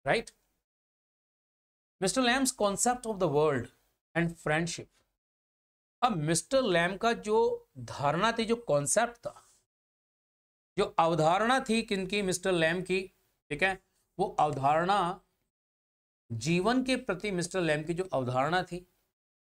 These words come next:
और दोस्ती जो उसने दिखाई, baffles but appeals to Derry, वो चौंका देती है, लेकिन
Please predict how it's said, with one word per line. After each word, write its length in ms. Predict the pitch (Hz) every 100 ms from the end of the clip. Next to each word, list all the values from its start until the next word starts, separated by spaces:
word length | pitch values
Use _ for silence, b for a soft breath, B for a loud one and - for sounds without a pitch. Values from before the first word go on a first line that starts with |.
| _ _ _ -
और 160 | 170 143
दोस्ती 720 | 104 - 151 180 - - 277
जो 140 | 220
उसने 280 | 175 - 165
दिखाई, 480 | 131 131 143 170 170 _ _ _ _ _
baffles 540 | 160 180 180 226 - 147
but 120 | 160 - -
appeals 600 | 160 - 240 277 - 254
to 160 | 170
Derry, 360 | 113 123 123 127 - _ _ _ _ _ _ -
वो 160 | 233 - -
चौंका 380 | 185 196 240 240
देती 360 | 190 180 143
है, 160 | 113 -
लेकिन 320 | 127 147 170